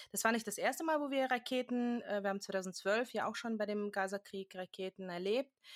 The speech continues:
Ähm, aber das war tatsächlich unerwartet mit, äh, Jerusalem. Und am Montag hat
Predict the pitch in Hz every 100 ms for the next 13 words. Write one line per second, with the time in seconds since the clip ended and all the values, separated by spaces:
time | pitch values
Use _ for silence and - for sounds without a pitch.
0 | - - - - - - - _ _ _
1 | _ 208 208 202 208 208 208 202 - -
2 | - - 208 208 - 208 208 208 208 208
3 | 208 - 196 190 180 175 175 175 175 170
4 | 185 175 175 175 180 170 175 165 175 190
5 | 180 175 - - 196 190 226 254 233 226
6 | 214 202